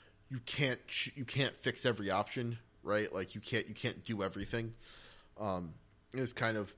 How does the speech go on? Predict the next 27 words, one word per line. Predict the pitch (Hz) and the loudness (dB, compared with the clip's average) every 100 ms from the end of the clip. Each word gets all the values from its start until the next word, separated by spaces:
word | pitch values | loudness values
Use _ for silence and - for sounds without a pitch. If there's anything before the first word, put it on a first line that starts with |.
| - - | -4 2
but, | 151 151 | 2 4
but | 165 | 6
nothing, | 170 170 185 165 | 6 6 4 2
nothing | 135 180 233 | 4 4 4
so | 196 185 | 2 2
severe | - 101 113 123 | 0 -2 2 2
that | 113 123 | 4 2
you, | 110 | 0
like, | 104 | -2
feel | - - 123 | -2 -2 0
bad | 95 95 95 101 | 0 2 2 0
that | |
you | 92 | -4
didn't | 117 117 | -2 -2
get | 110 104 | -2 -2
to | 123 | -4
it. | |
Just | 104 101 | -4 -4
kind | 107 | -4
of | 98 | -4
like, | 98 - | -4 -2
"Well, | |
that's | 98 95 - | 0 0 -2
the | - | -4
way | 95 92 | -2 -2
it | 85 | -4
went," | 82 101 | -4 -6